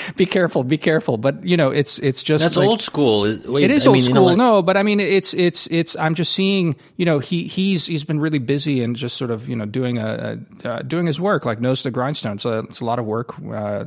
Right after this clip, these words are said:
Speaker 1: working in, you know, in some of these jobs. And it, it's, so he hasn't been paying that much. And he's sort of just, like, waking up to a certain kind of politics that's enveloping him. He's like, "What's going on?" And <laughs> he's, like, looking for, for, for answers. I don't have a problem with intellectual dark web, but I mean, that's a,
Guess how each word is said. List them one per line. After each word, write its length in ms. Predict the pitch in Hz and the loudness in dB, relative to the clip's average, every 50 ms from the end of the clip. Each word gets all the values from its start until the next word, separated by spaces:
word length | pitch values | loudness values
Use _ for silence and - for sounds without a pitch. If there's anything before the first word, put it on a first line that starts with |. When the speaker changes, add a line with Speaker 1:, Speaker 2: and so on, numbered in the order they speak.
| - - | -10 -8
Speaker 1:
working 260 | 123 110 113 - 117 | -8 -8 -8 -6 -8
in, 260 | 110 107 107 104 104 - - | -6 -6 -6 -8 -10 -10 -8
you 60 | - | -6
know, 140 | 120 107 101 | -6 -6 -6
in 100 | 104 110 | -6 -6
some 140 | - - 123 | -6 -4 -4
of 40 | 113 | -4
these 140 | 113 110 | -4 -4
jobs. 380 | 104 - 127 143 175 196 156 139 | -4 -2 -2 -2 -2 -4 -4 -6
And 100 | 123 117 | -6 -6
it, 160 | 117 117 - | -6 -6 -6
it's, 240 | 131 127 127 - - - - - - - - | -6 -6 -6 -6 -10 -10 -14 -20 -20 -20 -8
so 100 | - - | -2 0
he 60 | 156 | 2
hasn't 200 | 151 160 151 156 | 2 2 2 2
been 100 | 143 123 | 0 0
paying 260 | - 139 156 170 165 | 0 0 0 2 2
that 160 | 143 131 127 117 | 2 0 0 0
much. 300 | - 160 175 143 - 147 | 0 0 0 0 -2 -2
And 80 | 131 | -2
he's 120 | 123 120 - | 0 0 0
sort 140 | - 185 | -2 -2
of 80 | 165 147 | -2 -2
just, 160 | - 143 - | -2 -2 0
like, 120 | 147 127 127 | 0 -2 0
waking 380 | 123 120 127 143 139 156 139 | 0 0 0 0 0 0 0
up 160 | 127 127 135 - | 0 0 -2 -2
to 100 | - 117 | -2 -4
a 40 | 107 | -4
certain 220 | - 135 131 135 | -4 -4 -4 -4
kind 120 | - 135 | -4 -4
of 80 | 120 - | -4 -4
politics 440 | - 131 123 165 - - 113 107 - | -2 -2 -2 -2 -2 -4 -6 -6 -6
that's 180 | 120 110 - | -6 -6 -4
enveloping 500 | 131 117 107 107 113 139 175 170 - 117 107 | -4 -2 -2 -2 -2 -2 -2 -4 -4 -6 -6
him. 40 | 104 | -6
He's 120 | 104 - | -8 -8
like, 120 | 143 139 135 | -8 -8 -6
"What's 320 | 131 127 135 135 135 - | -4 -2 -2 -2 -2 -2
going 280 | - 156 127 123 127 135 | -2 -2 -2 -2 -2 -2
on?" 360 | 156 190 202 160 131 123 113 | -2 -2 -2 -2 -2 -2 -2
And 120 | 113 127 | -4 -2
<laughs> 40 | - | 0
he's, 260 | - 185 214 - - | 2 2 2 2 2
like, 200 | 202 156 139 139 | 0 0 0 0
looking 320 | 147 143 151 165 - 165 135 | 0 0 0 0 0 0 -2
for, 240 | - - 139 131 135 - - - - - - - | -2 -2 -4 -4 -4 -6 -10 -16 -16 -18 -20 -14
for, 400 | - - 151 131 123 123 131 - | -4 0 2 4 4 4 2 -2
for 180 | 170 - 160 156 | -4 -2 0 2
answers. 320 | 170 220 254 - - 113 - - - - - | 2 2 2 0 -2 -4 -6 -8 -8 -4 0
I 60 | 294 | 2
don't 60 | 285 | 2
have 80 | 196 131 | 2 2
a 40 | - | 2
problem 220 | - 143 135 127 | 2 2 2 2
with 120 | 127 110 - | 0 0 -2
intellectual 420 | - 160 139 139 120 - - 127 | -4 -2 0 -2 0 0 -2 -2
dark 260 | 110 117 113 120 - | 0 0 0 0 0
web, 240 | - 120 117 117 135 | -2 -2 -2 0 0
but 160 | - 143 - | 0 0 2
I 80 | 147 147 | 2 2
mean, 180 | 165 143 123 | 2 0 0
that's 220 | 120 147 151 - - | 0 0 0 0 0
a, 400 | 131 117 117 113 135 127 123 | 0 -2 -2 -2 -4 -4 -6